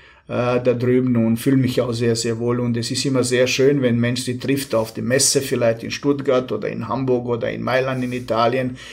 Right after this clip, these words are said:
oder in der Schweiz. Das sind, die Schweizer sind auch sehr, sehr aktiv. Das ist wunderschön, sie zu austauschen und sag jetzt auch, äh, sag jetzt, das alles besprechen, was gibt es Neues. Und deswegen muss man in diese Branche, muss sich Mensch weiterentwickeln.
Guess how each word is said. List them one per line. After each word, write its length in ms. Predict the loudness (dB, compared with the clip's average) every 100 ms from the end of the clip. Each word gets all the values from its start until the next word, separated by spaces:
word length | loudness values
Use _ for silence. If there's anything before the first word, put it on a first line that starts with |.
| -18 -2
oder 260 | 2 4 4
in 120 | 4
der 100 | 2
Schweiz. 460 | 4 4 4 2 0
Das 140 | 0
sind, 160 | 0 0
die 120 | 0
Schweizer 460 | 2 2 2 2 0
sind 240 | 0 -2
auch 220 | 0 0 2
sehr, 260 | 2 2
sehr 440 | 2 2 2 0 -6 -18 -20 -10
aktiv. 520 | -6 -6 0 2 4
Das 180 | 2 0
ist 140 | -2 0
wunderschön, 480 | 0 2 2 2
sie 180 | 2 0
zu 180 | -2 -2
austauschen 800 | 0 0 0 0 0 0 -2 -2
und 480 | 0 -2 -4 -10 -18 _ -20 -20 -4
sag 260 | 0 2
jetzt 340 | 4 2 -2 0
auch, 400 | 2 2 -4 -16 _ _ _ _
äh, 200 | -4 -2
sag 300 | 4 2 4
jetzt, 460 | 2 0 -2 -2 -2
das 180 | 0
alles 260 | 2 2 0
besprechen, 720 | -4 -4 2 2 2 -2 -4
was 160 | -4 -4
gibt 260 | -4 -4
es 200 | -6 -4
Neues. 720 | -2 2 4 2 -2 -10 -12
Und 460 | -8 -4 -2 -2 0
deswegen 560 | -2 2 2 2 -2 -8 -16 -14 2
muss 280 | 2 4
man 160 | 2 0
in 160 | 0 2
diese 280 | 2 2 2
Branche, 420 | 2 2 2 2
muss 220 | 2 2
sich 180 | -2 -4
Mensch 240 | -4 -2
weiterentwickeln. 720 | -2 0 -4 -4 -6 -4 -8